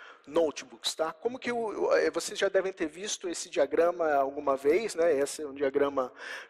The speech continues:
clássico de como funciona o Spark, né? Então, o Spark tem esse conceito onde você tem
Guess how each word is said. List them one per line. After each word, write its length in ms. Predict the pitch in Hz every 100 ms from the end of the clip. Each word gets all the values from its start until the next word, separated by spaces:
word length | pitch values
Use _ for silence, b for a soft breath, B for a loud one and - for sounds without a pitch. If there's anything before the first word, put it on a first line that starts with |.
| -
clássico 680 | 139 143 180 - 170 -
de 120 | 135 139
como 420 | - 143 135 131
funciona 640 | - 131 - 135 127 123
o 100 | 127
Spark, 520 | 127 - 127 185 -
né? 220 | 147 156 180
Então, 200 | 170 175
o 140 | 180
Spark 320 | - 165 165
tem 260 | 170 160 170
esse 260 | 170 -
conceito 480 | - 160 - 160 -
onde 220 | 147 151
você 240 | 151 147 160
tem 380 | - 135 135